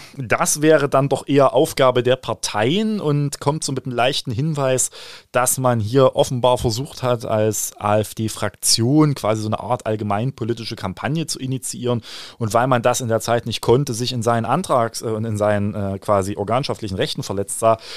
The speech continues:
ja, das Bundesverfassungsgericht, naja, also jetzt muss man auch nochmal, äh, so freundlich durch die Blume aufpassen, dass wir hier nicht noch in den Verdacht der illegalen quasi Fraktionsbetätigung kommen, weil das sei nun eigentlich nicht Aufgabe der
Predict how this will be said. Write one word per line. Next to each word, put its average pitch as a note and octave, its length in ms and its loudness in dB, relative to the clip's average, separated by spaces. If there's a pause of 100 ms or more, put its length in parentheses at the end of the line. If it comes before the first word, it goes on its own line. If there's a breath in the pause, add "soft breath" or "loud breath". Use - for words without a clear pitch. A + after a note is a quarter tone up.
(160 loud breath)
ja, G#2 220 4
das G2 200 -2
Bundesverfassungsgericht, G#2+ 760 0
naja, G2+ 220 2
also G#2 160 0
jetzt A2 160 0
muss A#2+ 100 -4
man A2+ 140 0
auch A2 100 2
nochmal, G#2 560 0
äh, - 160 -14
so F2+ 100 -18
freundlich G#2+ 320 -8
durch G#2 120 -6
die G2+ 80 -10
Blume G#2 240 -4
aufpassen, G2+ 480 0
dass G2 160 -2
wir G#2 40 -4
hier G2 120 0
nicht G2+ 140 -4
noch F#2+ 100 -6
in F#2+ 100 -6
den F#2+ 80 -2
Verdacht F#2+ 380 -2
der E2+ 100 -6
illegalen F2 540 -2 (340 loud breath)
quasi F2+ 320 0
Fraktionsbetätigung G#2+ 1040 -2
kommen, G2+ 300 0
weil F2+ 160 0
das - 240 -4
sei F#2+ 160 0
nun F#2 180 -2
eigentlich F2+ 720 -4
nicht G2 800 0
Aufgabe F#2+ 760 2 (500 loud breath)
der E2 300 -4